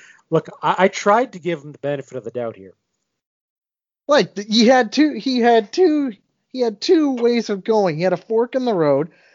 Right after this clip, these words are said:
Speaker 2: He had the non-homer and the homer road. He didn't j-, and he didn't even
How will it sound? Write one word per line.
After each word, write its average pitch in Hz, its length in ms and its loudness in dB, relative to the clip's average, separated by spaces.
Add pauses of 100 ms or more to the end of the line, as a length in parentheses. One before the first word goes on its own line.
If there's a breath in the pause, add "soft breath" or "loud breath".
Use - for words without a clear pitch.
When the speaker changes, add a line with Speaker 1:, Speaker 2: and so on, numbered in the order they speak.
(120 soft breath)
Speaker 2:
He 165 120 -4
had 156 240 2
the 139 80 -4
non-homer 156 800 -4 (420)
and 262 100 -6
the 262 80 -2
homer 277 300 0
road. 160 300 0 (640)
He 311 140 2
didn't 359 260 4
j-, 170 180 -8
and 240 240 2
he 214 180 0
didn't 262 380 -2 (640)
even 190 640 -2